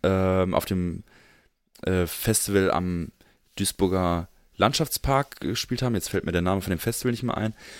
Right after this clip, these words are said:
Ich wollte schon Funkenflug sagen, aber das ist ja das andere Ding da. Naja, auf jeden Fall, ähm, erinnern die mich auch so ein bisschen, vielleicht auch wegen der Konstellation und auch vom Sound her so ein bisschen an The Kills, äh, die ich ja auch schon mal mitgebracht habe.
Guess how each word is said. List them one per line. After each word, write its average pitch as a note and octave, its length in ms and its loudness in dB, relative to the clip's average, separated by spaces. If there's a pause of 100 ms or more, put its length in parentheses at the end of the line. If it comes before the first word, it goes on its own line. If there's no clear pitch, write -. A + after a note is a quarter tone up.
(180)
Ich - 200 -8
wollte F2+ 140 4
schon E2+ 100 0
Funkenflug F#2 520 2
sagen, E2+ 220 4
aber E2+ 100 2
das F#2 100 4
ist - 40 0
ja F#2+ 60 6
das F#2 120 4
andere F2+ 320 2
Ding E2 180 2
da. D#2 240 4
Naja, A2+ 200 4
auf A2 80 0
jeden C#3 120 -2
Fall, A#2 320 2 (400)
ähm, G2 560 2
erinnern A#2+ 260 4
die B2 80 -2
mich C3 180 -2
auch - 60 0
so B2+ 100 0
ein A2 100 0 (200)
bisschen, D3 480 2
vielleicht C3+ 220 0
auch G#2 140 0
wegen A2+ 140 2
der G#2 100 2
Konstellation B2 800 2
und - 60 -4
auch - 100 -10
vom G2+ 180 0
Sound C3 380 2
her A#2+ 100 4
so A2 100 0
ein G#2 80 0 (140)
bisschen D#3 300 2
an A2 140 0
The G2 120 4
Kills, - 640 0 (760)
äh, G2+ 340 4
die F#2+ 100 -2
ich - 100 -4
ja G#2+ 100 6
auch - 80 4
schon - 120 -4
mal C#3+ 80 2
mitgebracht - 540 0
habe. C3 320 2